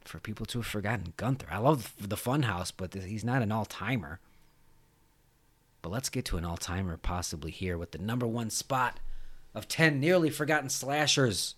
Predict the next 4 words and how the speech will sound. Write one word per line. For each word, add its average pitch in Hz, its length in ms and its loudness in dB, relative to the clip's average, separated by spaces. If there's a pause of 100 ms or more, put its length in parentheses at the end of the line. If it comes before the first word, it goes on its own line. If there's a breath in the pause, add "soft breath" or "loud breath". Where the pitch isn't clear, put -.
(1400 soft breath)
Marvelous 117 960 6 (420 soft breath)
Mervo 92 800 0 (560 soft breath)
from 90 300 0
Blood 110 520 0